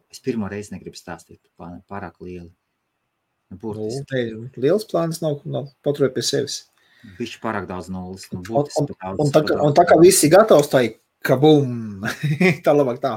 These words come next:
Speaker 2: pārsteigt cilvēks.
Speaker 1: Pirmo reizi, vecais. Man vienmēr
Speaker 2: Redz,
Speaker 1: patīk
Speaker 2: redz, kā
Speaker 1: pārsteigt.
Speaker 2: šis te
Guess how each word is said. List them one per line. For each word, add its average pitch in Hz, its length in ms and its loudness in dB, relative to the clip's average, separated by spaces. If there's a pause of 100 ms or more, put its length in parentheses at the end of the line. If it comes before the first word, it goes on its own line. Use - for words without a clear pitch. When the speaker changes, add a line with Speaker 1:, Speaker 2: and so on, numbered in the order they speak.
Speaker 2:
pārsteigt 131 400 -4
cilvēks. 92 400 -10 (680)
Speaker 1:
Pirmo 127 300 -4
reizi, 104 280 -6
vecais. 90 580 -12 (680)
Man 98 140 -12
vienmēr 123 260 -8
Speaker 2:
Redz, 143 380 2
Speaker 1:
patīk 151 140 0
Speaker 2:
redz, 165 160 4
kā 151 160 4
Speaker 1:
pārsteigt. 127 420 4
Speaker 2:
šis 139 120 -6
te 147 140 4